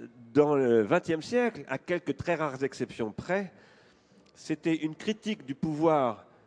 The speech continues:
des technologies de l'information et de la communication, qui consisterait à cette critique non pas à les dénoncer, ces pouvoirs, mais à, à, à concevoir un nouveau projet politique qui passerait par ces technologies. C'est pour ça que je disais tout à l'heure, je me réjouissais qu'il y ait un stand sur le logiciel libre,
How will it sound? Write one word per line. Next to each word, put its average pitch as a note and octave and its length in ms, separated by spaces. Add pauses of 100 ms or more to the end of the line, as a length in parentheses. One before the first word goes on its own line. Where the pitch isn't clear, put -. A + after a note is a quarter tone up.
(220)
des B2+ 100
technologies C#3+ 480
de C3 60
l'information C3 460
et C3+ 40
de B2+ 40
la B2 80
communication, B2+ 840
qui D3+ 100
consisterait D#3+ 560
à D3+ 40
cette C#3+ 180
critique D#3+ 320
non D#3 120
pas D#3 140
à D3 40
les B2+ 120
dénoncer, E3+ 480
ces F3 120
pouvoirs, B2+ 500 (360)
mais C3 140
à, D3+ 260 (160)
à, C3+ 100 (300)
à C#3+ 120
concevoir F3 720
un D#3 120
nouveau G#3+ 340
projet F#3 360
politique - 460
qui D3 120
passerait D#3+ 520
par A2+ 140
ces A2+ 140
technologies. A2 460 (340)
C'est C#3 80
pour C#3+ 140
ça F3 100
que D3+ 80
je D3 60
disais D#3 140
tout D3+ 140
à D#3+ 80
l'heure, G3 140
je D#3+ 80
me D#3 80
réjouissais E3 480
qu'il D#3+ 160
y - 20
ait C#3+ 60
un C3+ 40
stand F3 260
sur D3+ 120
le B2+ 100
logiciel D3 380
libre, G3 300